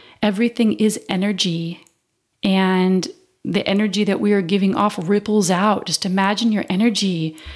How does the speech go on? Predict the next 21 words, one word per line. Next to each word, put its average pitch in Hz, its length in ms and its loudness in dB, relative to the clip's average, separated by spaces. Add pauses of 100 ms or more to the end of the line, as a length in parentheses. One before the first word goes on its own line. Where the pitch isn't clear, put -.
(240)
when 190 140 4
you're 196 100 2
feeling 190 480 2
frustrated 180 1000 -2 (380)
or 190 140 0
impatient 196 1080 -4
or - 60 -10
annoyed, 202 680 0 (520)
and 185 120 0
how 214 120 0
that 220 240 -2
energy 208 400 -4
ripples 196 640 -2
out 202 160 0
into 196 180 -2
the 190 140 -2
energy 196 400 0
field 180 360 -2
of 185 140 -6
your 185 80 0
family 180 840 -2